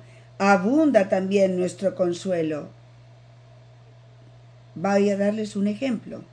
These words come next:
Vamos a ir ahora un minuto al camino sencillo.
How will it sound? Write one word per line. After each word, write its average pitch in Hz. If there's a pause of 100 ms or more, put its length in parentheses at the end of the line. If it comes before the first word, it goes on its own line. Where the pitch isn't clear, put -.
(1000)
Vamos 190
a 226
ir 202
ahora 202
un 202
minuto 202
al 151
camino 147
sencillo. 185